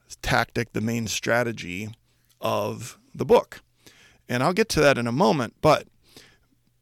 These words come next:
basically, the, the purpose of this book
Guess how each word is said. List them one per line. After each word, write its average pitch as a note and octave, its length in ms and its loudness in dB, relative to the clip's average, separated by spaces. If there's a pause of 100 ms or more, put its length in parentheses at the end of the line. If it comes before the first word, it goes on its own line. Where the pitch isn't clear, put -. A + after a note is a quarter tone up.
(160)
basically, G3 840 2
the, - 380 -6
the - 120 -2
purpose - 400 0
of C#3 140 0
this B2+ 200 2
book A#2 400 -2